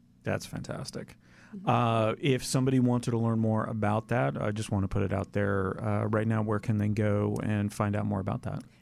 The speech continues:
Speaker 2: Living room theater dot O R G.
Speaker 1: Living Room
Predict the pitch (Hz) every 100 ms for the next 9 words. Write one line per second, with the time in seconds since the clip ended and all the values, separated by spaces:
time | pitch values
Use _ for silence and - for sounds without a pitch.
0 | - 226 226 240 226 214 208 214 202 196
1 | 220 285 - - 170 165 - - - 185
2 | 180 170 160 120 - - - - - -
3 | - 101 101 104 131 101 98